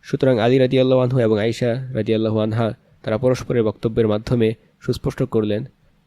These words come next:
যে তাদের মধ্যে কোনো দ্বন্দ্ব বা বিবাদ ছিল না, ততটুকু ব্যতীত যেটা শ্বশুরবাড়ির আত্মীয়দের মধ্যে হয়ে থাকে,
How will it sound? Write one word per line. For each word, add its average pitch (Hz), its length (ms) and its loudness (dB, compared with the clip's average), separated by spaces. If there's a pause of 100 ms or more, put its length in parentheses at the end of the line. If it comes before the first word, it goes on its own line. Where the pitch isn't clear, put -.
(140)
যে 110 120 -2
তাদের 107 240 0
মধ্যে 110 220 -2
কোনো 104 180 -4
দ্বন্দ্ব 104 320 -2
বা 101 120 -2
বিবাদ 92 360 -2
ছিল 104 220 -4
না, 80 200 -10 (1120)
ততটুকু 135 380 0
ব্যতীত 117 380 -4 (200)
যেটা 107 260 -4
শ্বশুরবাড়ির 113 640 -4
আত্মীয়দের 104 420 -4
মধ্যে 98 260 -6
হয়ে 98 200 -2
থাকে, 95 300 -6